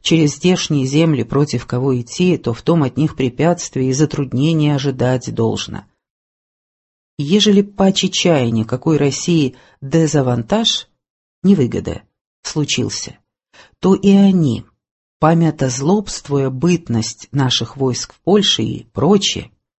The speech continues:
может быть, и сами против нас замыслы иметь будут. И для того весьма потребно их в нынешней конфузии оставить и не токмо до аукции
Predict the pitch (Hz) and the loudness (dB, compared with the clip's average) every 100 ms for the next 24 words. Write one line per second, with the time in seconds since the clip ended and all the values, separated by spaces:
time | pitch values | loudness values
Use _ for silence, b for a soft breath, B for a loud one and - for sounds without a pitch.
0 | _ _ _ B B 202 214 175 190 180 | _ _ _ B B 0 0 0 -2 -2
1 | - 247 202 - 120 113 113 127 120 113 | -2 -2 -2 -2 -4 -4 -6 -2 -2 -4
2 | - 123 135 123 - - 113 117 151 123 | -8 -4 -2 -2 -6 -6 -6 -2 0 0
3 | 107 - 110 107 - - - _ _ _ | -2 -6 -8 -8 -12 -20 -20 _ _ _
4 | B B 156 151 156 147 160 151 - 151 | B B 0 0 0 0 0 0 -2 -2
5 | 147 127 120 147 143 135 - 143 - 143 | -2 -4 -2 0 0 -2 -2 -4 -2 0
6 | 170 190 - 190 160 120 - 123 123 113 | 2 0 2 0 0 -4 -2 -4 -2 -4
7 | - - 127 180 185 180 - b b b | -4 -2 0 2 0 -4 -14 b b b
8 | 175 160 190 208 180 143 135 139 - 156 | 2 2 2 2 2 0 2 2 2 0
9 | 156 156 - - 120 104 - | 0 -2 -6 -4 -2 -2 -6